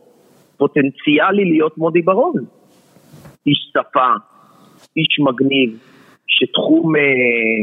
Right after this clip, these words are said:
אה, דעותיו הן מפוליטיות עד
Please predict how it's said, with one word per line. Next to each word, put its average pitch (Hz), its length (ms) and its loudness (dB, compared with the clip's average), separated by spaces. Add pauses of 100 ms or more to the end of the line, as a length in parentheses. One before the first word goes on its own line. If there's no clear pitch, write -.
(260)
אה, 107 300 0
דעותיו 120 520 0 (180)
הן 127 140 0
מפוליטיות 147 880 0 (520)
עד 147 160 -2